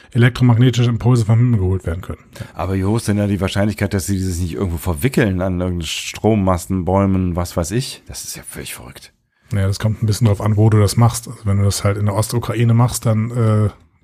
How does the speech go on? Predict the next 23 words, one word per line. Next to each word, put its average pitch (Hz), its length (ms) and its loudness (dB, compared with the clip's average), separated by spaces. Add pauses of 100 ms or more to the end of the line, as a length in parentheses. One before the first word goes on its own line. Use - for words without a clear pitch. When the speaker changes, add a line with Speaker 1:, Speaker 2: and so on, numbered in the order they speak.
(640)
Speaker 2:
Weite 73 140 2
Speaker 1:
ist - 100 0
da 113 80 4
nicht 104 80 4
mehr 92 100 4
Speaker 2:
Felder 95 220 4
Speaker 1:
so 87 260 4
viel 104 120 2
Speaker 2:
und, 101 100 0
Speaker 1:
Infrastruktur, 110 800 0
Speaker 2:
ja. 101 60 -2
Speaker 1:
wo 104 120 0
du 104 180 0
irgendwo 101 540 -4 (120)
Speaker 2:
Ja. 71 180 -4 (460)
Speaker 1:
irgendwas 110 280 2
verwickeln 101 380 2
kannst. - 380 -10
Ja. - 100 -16 (1600)
Speaker 2:
Ja, 87 220 -2
Speaker 1:
Ja. 92 80 0
Speaker 2:
okay. 73 160 -8 (1200)
Speaker 1:
Also, 117 220 0